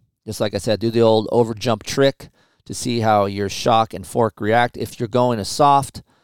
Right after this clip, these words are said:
you'll know right away because you'll clank or you'll bottom. You'll feel that. Uh, if you don't feel a metal-to-metal, uh, feeling through your hands,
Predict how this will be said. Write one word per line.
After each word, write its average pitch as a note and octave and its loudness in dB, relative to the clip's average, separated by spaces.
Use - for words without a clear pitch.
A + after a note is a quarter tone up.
you'll A#2+ 2
know A#2 4
right G#2+ 4
away B2 4
because G#2+ -2
you'll G2+ -4
clank - -8
or A2 -4
you'll F#2+ -6
bottom. A#2 2
You'll A2+ -8
feel C3 -2
that. A#2+ -2
Uh, G#2+ -6
if G#2+ -4
you A#2 -2
don't A2+ -2
feel B2 0
a G2+ -2
metal-to-metal, G#2+ 0
uh, F2+ -6
feeling A#2+ -4
through A#2 -4
your G2+ -4
hands, B2+ -8